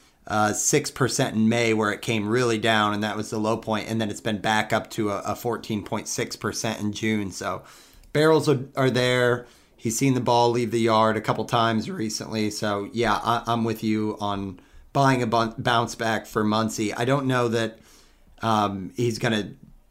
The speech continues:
take the league by storm, but I do think from here on in, you can probably count on, you know, fifteen, eighteen homers and, uh, a decent average and terrific O B P,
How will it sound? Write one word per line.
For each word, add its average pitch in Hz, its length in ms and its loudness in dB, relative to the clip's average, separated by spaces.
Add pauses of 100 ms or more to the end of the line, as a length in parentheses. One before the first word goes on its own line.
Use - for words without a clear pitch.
take 127 220 0
the 113 80 0
league 117 340 0
by 139 180 4
storm, 151 420 2
but 123 120 2
I 110 80 2
do 117 180 0
think 113 460 -4 (260)
from 117 320 -2
here 113 280 2
on 104 220 2
in, 107 380 -2 (440)
you 117 160 -4
can 101 140 -4
probably 113 360 2
count 107 300 0
on, 104 480 0
you 104 140 -6
know, 98 140 -2
fifteen, 113 580 -2
eighteen 110 460 2
homers 104 640 -4 (400)
and, 104 340 -4
uh, 101 500 0
a 107 120 -4
decent 110 580 -4
average 107 520 0
and 98 200 -8
terrific 107 580 -4
O 113 120 -4
B 104 120 0
P, 113 440 -2